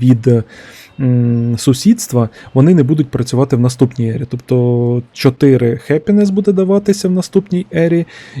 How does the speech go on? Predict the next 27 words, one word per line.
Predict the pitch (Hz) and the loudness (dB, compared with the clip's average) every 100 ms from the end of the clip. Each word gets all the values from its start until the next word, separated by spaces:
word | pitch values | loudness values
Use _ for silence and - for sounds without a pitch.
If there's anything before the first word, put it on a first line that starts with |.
| - | -4
і | 147 143 | 0 4
ви | 143 | 4
її | 160 | 4
не | 139 127 | 2 0
зможете | 123 143 - | 0 -2 -2
перемістити | 139 127 120 120 - 208 160 135 139 | 0 2 0 0 0 0 4 2 2
або | 120 139 | 0 -2
перебудувати. | 139 131 127 127 131 113 107 139 - - - - | 0 0 0 0 0 0 -4 -8 -12 -20 -14 -6
Оцю | 131 - 190 | -4 -2 -2
арену | - 127 127 123 | 2 2 2 0
насправді | 120 117 - 117 110 | -2 -4 -4 -4 -4
ми | 117 | -2
можемо | 156 139 131 135 | 0 0 0 -2
перемістити, | 131 135 131 127 131 127 | 0 0 0 0 -2 -2
ми | 123 156 | -2 -2
зможемо | 139 131 123 120 | -2 0 0 0
її | 123 | 0
зараз | 120 127 120 - | 0 0 0 -2
поставити, | 135 - 127 120 120 | -6 -2 0 0 -2
наприклад, | 120 117 123 - 113 | -4 -2 -4 -4 -6
ось | 117 - - | -6 -12 -6
тут, | 120 - | -4 -2
і | 139 | -2
так | 143 135 | -2 -2
як | 123 | -2
вона | 123 123 | -2 0
не | 120 | 0